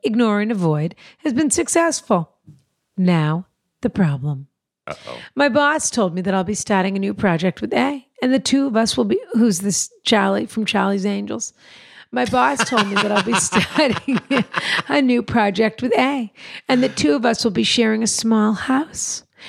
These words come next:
Speaker 1: I then discovered from coworkers that A and B are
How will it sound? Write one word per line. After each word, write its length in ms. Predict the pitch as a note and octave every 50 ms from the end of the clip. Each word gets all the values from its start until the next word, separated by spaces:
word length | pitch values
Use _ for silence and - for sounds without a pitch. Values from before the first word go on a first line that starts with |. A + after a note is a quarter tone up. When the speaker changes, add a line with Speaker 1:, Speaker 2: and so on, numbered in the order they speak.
| - - - _
Speaker 1:
I 120 | - B3 A#3
then 220 | G3+ C4+ C#4 C#4
discovered 520 | D4+ C#4+ - - - F4 D4+ - A#3+ G3
from 160 | - G#3+ A3 G3
coworkers 560 | - - A3+ G#3+ G#3+ A#3 A3 - A#3 G#3 -
that 200 | - A#3 - - _ _ _
A 340 | - B3+ B3+ C4 - - - -
and 240 | A#3+ A#3 A3+ G#3+ F#3+
B 240 | C4 C4+ C4+ C4+ - - _ -
are 180 | A#3+ A#3+ -